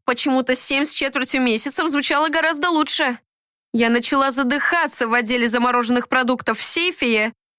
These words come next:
так что пришлось сунуть голову в холодильник, чтобы успокоиться. И, конечно, стеклянные двери запотели, и мне пришлось помогать какой-то дряхлой старушенции, вылитая королева-мать,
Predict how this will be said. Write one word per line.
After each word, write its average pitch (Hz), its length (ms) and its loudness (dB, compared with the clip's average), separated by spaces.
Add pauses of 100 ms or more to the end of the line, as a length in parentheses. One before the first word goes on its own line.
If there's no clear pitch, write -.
так 269 160 -2
что - 180 -2
пришлось 349 480 0
сунуть 277 360 0
голову 247 380 2
в 233 40 -2
холодильник, 302 720 2
чтобы 339 320 0
успокоиться. 320 840 0 (220)
И, 381 100 2 (200)
конечно, 294 500 2
стеклянные 240 540 0
двери 220 240 2
запотели, 214 720 0
и 262 140 2
мне 262 240 2
пришлось 294 400 0
помогать 226 440 0
какой-то 214 360 -2
дряхлой 208 420 -2
старушенции, 349 960 0
вылитая 269 480 0
королева-мать, 254 840 2